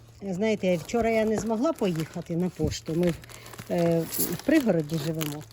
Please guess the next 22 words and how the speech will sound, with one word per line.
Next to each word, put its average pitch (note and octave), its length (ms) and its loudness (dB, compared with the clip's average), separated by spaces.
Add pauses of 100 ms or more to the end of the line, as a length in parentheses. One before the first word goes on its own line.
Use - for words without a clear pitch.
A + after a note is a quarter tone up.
(220)
Ну, A#3+ 80 -8
думаю, A3+ 420 -4
нічого, E3+ 480 -6
може, G3+ 260 -2
буде F3+ 260 -2
все F3+ 240 0
нормально. D3+ 680 2 (720)
От. E3+ 440 4
І C4 320 10
зараз C4 560 0 (160)
я A#3+ 200 4
їх G3+ 320 2
достану. E3+ 960 2
Ну, B3+ 200 6
ось G3 180 2
так D#3 240 0 (160)
я E3 200 2 (1160)
вам E3+ 240 6
можу, D#3+ 460 6 (840)
ви F3 100 -4
бачите, D#3 480 -6
показати. E3+ 920 2